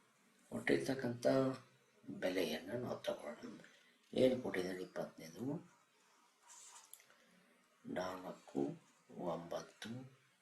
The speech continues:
ಹದಿನಾಲ್ಕು ಕೊಟ್ಟಿರ್ತಕ್ಕಂಥದ್ದು. ಇದರಲ್ಲಿ ಎ ಬೆಲೆ ನಾಲ್ಕು, ಡಿ ಬೆಲೆ ಎ ಟು ಮೈನಸ್ ಎ ಒನ್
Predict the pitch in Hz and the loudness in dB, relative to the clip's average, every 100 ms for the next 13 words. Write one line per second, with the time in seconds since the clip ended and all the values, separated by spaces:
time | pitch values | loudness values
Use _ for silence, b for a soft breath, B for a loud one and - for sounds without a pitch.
0 | _ _ _ - _ _ - - 82 85 | _ _ _ -20 _ _ -6 -2 -2 -2
1 | 82 78 - - 127 - - _ _ _ | -4 -4 -4 -2 -2 -4 -12 _ _ _
2 | _ _ - 120 - - - - - - | _ _ 2 4 4 -2 -6 -8 -10 -12
3 | - - - - - - - - - - | -14 -12 -4 0 0 -2 -6 -6 -8 -14
4 | b b b - 110 117 123 110 - - | b b b -10 2 6 6 6 2 -4
5 | - - - 92 92 - - - - 82 | -6 -8 -14 -6 -2 -2 -6 -8 -8 -8
6 | - - - - - 98 110 113 80 - | -14 -20 -20 -18 -6 2 4 6 4 -2
7 | - - - _ b b b - 95 95 | -8 -10 -16 _ b b b -2 2 2
8 | - 123 131 98 80 78 76 80 - 87 | 0 0 2 0 -2 -4 -2 2 2 0
9 | 82 - 90 87 | -4 -2 -2 -2